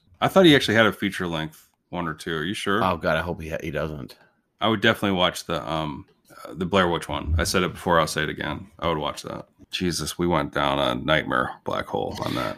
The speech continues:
Speaker 2: So look, floating at sea is an island. You're, you've,
Speaker 1: Mm-hmm.
Speaker 2: you have gathered debris from all these various films, and now it's time for you to take something from the black hole.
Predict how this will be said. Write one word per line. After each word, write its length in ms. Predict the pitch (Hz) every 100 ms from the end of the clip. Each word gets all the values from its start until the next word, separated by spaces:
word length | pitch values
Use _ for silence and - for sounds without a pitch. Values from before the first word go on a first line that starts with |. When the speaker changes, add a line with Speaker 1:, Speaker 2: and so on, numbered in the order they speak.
| - _
Speaker 2:
So 500 | - - 170 151 131
look, 260 | 123 123 -
floating 340 | 151 151 135
at 80 | 113
sea 320 | - 127 113
is 160 | 107 104
an 80 | 98
island. 480 | 98 98 90 90 - - - - -
You're, 280 | 87 98 101
you've, 240 | 87 107 85
Speaker 1:
Mm-hmm. 300 | 80 80 80 _
Speaker 2:
you 160 | 98 110
have 140 | 92
gathered 340 | 107 98 95
debris 300 | 85 85 95
from 180 | 90 98
all 100 | 87
these 180 | 85 80
various 380 | 87 82 80 -
films, 380 | - 82 80 80
and 80 |
now 140 | 78 78
it's 100 | -
time 220 | 85 80
for 80 | 78
you 80 | 69
to 40 |
take 200 | 82 73
something 260 | 76 71 73
from 160 | 73
the 60 | 67
black 320 | 69 67 67
hole. 340 | 69 62 67